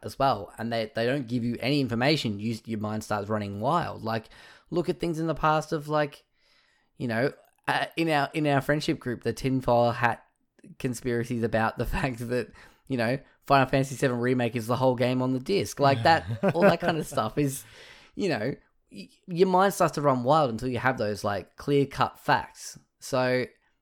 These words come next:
Speaker 1: by not having those clear-cut facts, um, everyone's minds are still racing a little bit, and they're buying into rumors and, and, and leaks and, and things like that.
Speaker 2: That's true.
Speaker 1: Yeah.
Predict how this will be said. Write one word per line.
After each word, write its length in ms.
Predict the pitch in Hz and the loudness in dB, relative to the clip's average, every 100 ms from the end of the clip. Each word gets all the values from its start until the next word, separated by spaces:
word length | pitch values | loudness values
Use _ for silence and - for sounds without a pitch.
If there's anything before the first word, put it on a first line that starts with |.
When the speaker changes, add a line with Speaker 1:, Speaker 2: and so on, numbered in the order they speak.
| _ | _
Speaker 1:
by 160 | - 123 | 0 2
not 220 | 143 151 | 0 -4
having 440 | - 156 165 127 113 | 2 2 4 -2 -2
those 220 | 104 101 | -4 -6
clear-cut 480 | - 110 101 90 - | -4 -4 -4 -8 -10
facts, 560 | _ 78 - - - - _ _ _ _ _ _ 98 | _ -12 -12 -20 -20 -20 _ _ _ _ _ _ -8
um, 440 | 95 92 90 - _ _ _ _ _ - | -6 -6 -8 -14 _ _ _ _ _ -12
everyone's 420 | 95 107 123 120 | -6 -4 -4 -4
minds 280 | 113 120 143 | -4 -4 -4
are 60 | 107 | -6
still 180 | 120 | -6
racing 340 | 107 120 143 120 | -4 -4 -4 -6
a 40 | |
little 160 | 101 98 | -8 -8
bit, 200 | 98 82 | -8 -6
and 100 | 107 | -4
they're 180 | 113 - _ | -4 -6 _
buying 340 | 101 104 113 117 | -4 -2 -2 -2
into 640 | 135 139 117 113 113 - - | -2 -2 -2 -2 -4 -6 -10
rumors 540 | 110 110 123 127 113 | -6 -4 -2 -4 -6
and, 260 | 110 113 107 | -6 -6 -8
and, 400 | 113 110 117 113 - | -8 -6 -6 -8 -10
and 300 | 113 107 110 | -8 -8 -8
leaks 420 | 107 110 127 - 117 | -6 -8 -8 -10 -6
and, 280 | 110 110 - | -4 -4 -6
and 140 | 107 | -6
things 160 | 117 107 | -6 -8
like 120 | 95 | -8
that. 220 | 87 - _ _ _ _ _ _ _ _ _ _ | -8 -10 _ _ _ _ _ _ _ _ _ _
Speaker 2:
That's 140 | 147 | -12
true. 260 | - 135 85 _ _ _ _ - | -10 -12 -14 _ _ _ _ -6
Speaker 1:
Yeah. 220 | 185 | -4